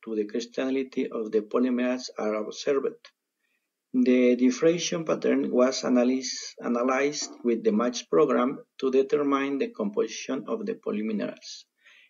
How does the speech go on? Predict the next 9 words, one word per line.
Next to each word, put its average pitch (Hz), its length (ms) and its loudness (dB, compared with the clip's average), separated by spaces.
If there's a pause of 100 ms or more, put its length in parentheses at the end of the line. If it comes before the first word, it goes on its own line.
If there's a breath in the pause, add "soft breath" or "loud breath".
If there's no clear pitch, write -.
(140)
It 147 200 0
was 170 260 2
found 147 580 0 (220)
that 104 420 -2
the 101 380 4 (120)
polyminerals 147 880 0 (100)
are 131 140 -4
composed 127 680 2 (100)
of 104 360 0